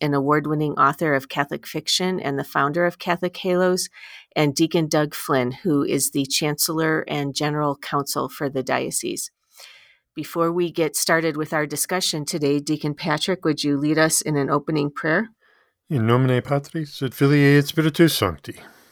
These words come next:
Speaker 1: Amen.
Speaker 2: Ave Maria, gratia plena, Dominus tecum, benedicta tu in mulieribus, et benedictus fructus ventris tui, Iesus.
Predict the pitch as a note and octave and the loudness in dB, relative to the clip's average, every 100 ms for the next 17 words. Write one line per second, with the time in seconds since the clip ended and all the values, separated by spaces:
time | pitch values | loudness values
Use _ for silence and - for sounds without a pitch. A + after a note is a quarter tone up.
0 | - D3+ C#3+ C3 E3 - _ _ _ _ | -4 -2 -2 -4 -8 -12 _ _ _ _
1 | _ _ _ _ _ A#2 A#2 A#2 B2 B2+ | _ _ _ _ _ -2 -2 0 -4 -6
2 | A#2 F#2 F#2+ G2 _ _ F#2+ F#2+ F#2+ - | -8 -8 -10 -14 _ _ -6 -4 -4 -6
3 | F#2+ F#2 - D2 C#2+ - _ - G#2 F#2+ | -6 -6 -10 -14 -16 -20 _ -2 -2 0
4 | F#2+ F2 - G2 - D2+ D2+ _ A#2+ A2 | -2 -2 2 2 0 -12 -14 _ 0 2
5 | A2 G#2+ - G#2 - G#2+ G2+ G2+ F#2+ G2 | 2 2 2 2 2 0 2 -2 -2 0
6 | A#2 A#2 B2 B2 - C#3 C3 C3+ C3 B2+ | 0 0 -2 -4 -8 -10 -2 0 0 0
7 | C3+ B2 - A#2+ - A#2+ - - G#2+ G#2 | -2 -2 2 0 2 0 2 0 0 0
8 | - G#2+ - - A2 G2+ F#2 D2+ - - | -4 -4 -6 -2 2 2 2 -2 -8 -12
9 | - - | -16 -16